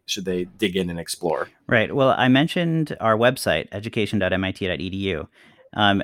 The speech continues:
Speaker 2: that's the place where we've posted the link to those tutorials. We have some tutorials on, um, modeling an epidemic. We have some on ecosystems.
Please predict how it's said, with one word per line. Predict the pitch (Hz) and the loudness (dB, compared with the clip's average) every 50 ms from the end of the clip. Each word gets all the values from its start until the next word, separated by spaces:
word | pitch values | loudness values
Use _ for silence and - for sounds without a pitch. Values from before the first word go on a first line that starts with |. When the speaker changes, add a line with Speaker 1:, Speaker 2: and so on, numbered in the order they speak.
| - - | -2 -2
Speaker 2:
that's | 101 120 123 - - - | 0 2 2 2 0 -2
the | - 156 | -8 -6
place | - 139 127 123 - - | -4 -4 -4 -2 -2 -4
where | 107 101 | -2 -2
we've | 101 101 92 92 92 - - | -2 -2 -2 -2 -2 -4 -4
posted | - 101 95 - - 98 92 90 | -4 -4 -4 -4 -4 -6 -6 -4
the | 92 90 | -4 -2
link | 85 90 90 92 - | -2 -2 -2 -4 -4
to | - - 107 | -6 -6 -4
those | 90 92 92 - | -2 -2 -4 -4
tutorials. | - 104 95 - 107 104 113 117 123 131 - - | -6 -8 -6 -4 -2 -2 0 0 -2 -2 -4 -4
We | 117 123 | -2 0
have | 135 139 131 | 0 0 0
some | - 139 123 117 | 0 0 0 0
tutorials | - - 120 113 113 113 107 107 107 104 101 | -2 -2 -2 0 2 2 0 0 -2 -2 -2
on, | 90 90 85 82 90 90 - - - - _ _ _ - | -2 0 -2 -4 -6 -8 -10 -16 -20 -20 _ _ _ -8
um, | 90 85 78 78 78 76 73 69 71 - - - _ _ _ _ _ - | -6 -4 -2 -2 -4 -4 -6 -6 -8 -10 -12 -14 _ _ _ _ _ -4
modeling | 104 101 107 98 95 95 | -2 0 0 0 0 0
an | 87 87 | -2 -2
epidemic. | 85 95 95 120 147 156 156 147 147 - - - | -4 -2 -2 0 0 2 2 0 -2 -4 -6 -8
We | 104 101 | -8 -4
have | 101 107 98 98 92 | -2 0 -2 -2 -2
some | - - 104 92 92 90 | -4 -4 -4 -2 -2 -4
on | - - 90 87 82 80 - | -6 -6 -8 -8 -8 -8 -8
ecosystems. | - - - - 147 - - 143 - - - 131 127 123 123 123 127 - - | -8 -6 -4 -4 -4 -4 -4 -8 -8 -6 -4 -2 0 2 2 0 0 -2 -8